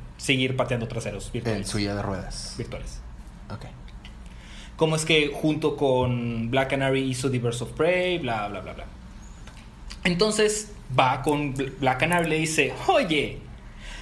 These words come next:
Speaker 1: alguien se está haciendo pasar por Oráculo, échame la mano." <sighs> "Está bien, voy."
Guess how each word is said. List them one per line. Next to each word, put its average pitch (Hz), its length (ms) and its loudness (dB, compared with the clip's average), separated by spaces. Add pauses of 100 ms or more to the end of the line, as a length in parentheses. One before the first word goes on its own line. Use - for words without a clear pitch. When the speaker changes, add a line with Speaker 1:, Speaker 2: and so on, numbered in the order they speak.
(720)
Speaker 1:
alguien 185 340 6
se 175 80 0
está 151 260 4
haciendo 143 680 2
pasar 127 340 2
por 123 160 2
Oráculo, 269 520 2 (640)
échame 165 260 4
la 147 60 2
mano." 120 260 0 (720)
<sighs> - 1120 -8
"Está - 240 -4
bien, 98 380 -6 (180)
voy." 104 320 -2